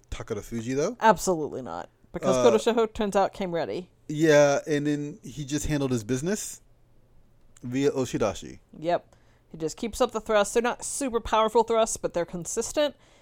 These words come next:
Speaker 2: And he does keep Takada Fuji off of his belt. And it just consistently pushes Takada Fuji out. Oshidashi victory for Koto Shoho.
Speaker 1: And that brings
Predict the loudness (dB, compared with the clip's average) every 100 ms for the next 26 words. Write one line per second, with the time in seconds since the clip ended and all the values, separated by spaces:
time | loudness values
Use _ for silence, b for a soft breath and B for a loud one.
0 | b b -2 2 2 2 0 -4 -2 -6
1 | -8 -6 -6 -2 -4 -6 -10 -12 2 4
2 | 4 0 _ _ -20 -20 -6 -4 -2 -4
3 | -4 -8 _ _ -18 -6 -4 -2 -2 -2
4 | -2 -4 -2 0 0 -2 -4 -6 -6 -6
5 | -6 -6 -8 -12 _ -20 _ _ _ -10
6 | -6 -4 -4 -6 -10 -8 -8 -8 -10 -14
7 | -10 -10 -10 -10 -10 -12 -14 _ -20 _
8 | _ _ _ _ _ -4 -2 -2 -2 -4
9 | -6 -12